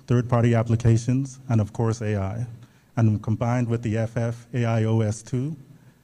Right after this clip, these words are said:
vehicle hardware to provide personalized in-car experience far surpassing traditional mobile internet solutions.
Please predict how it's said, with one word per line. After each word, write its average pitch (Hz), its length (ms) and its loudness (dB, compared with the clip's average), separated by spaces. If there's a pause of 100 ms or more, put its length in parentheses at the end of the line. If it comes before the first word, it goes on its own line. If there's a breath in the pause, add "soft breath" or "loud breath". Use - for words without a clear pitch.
(960 loud breath)
vehicle 117 380 2
hardware 123 400 0
to 123 160 -4
provide 107 420 0
personalized 117 560 0
in-car 120 320 0
experience 117 460 0
far 123 280 -4
surpassing 113 760 -2
traditional 110 720 0
mobile 107 480 2
internet 104 400 0
solutions. 107 680 -6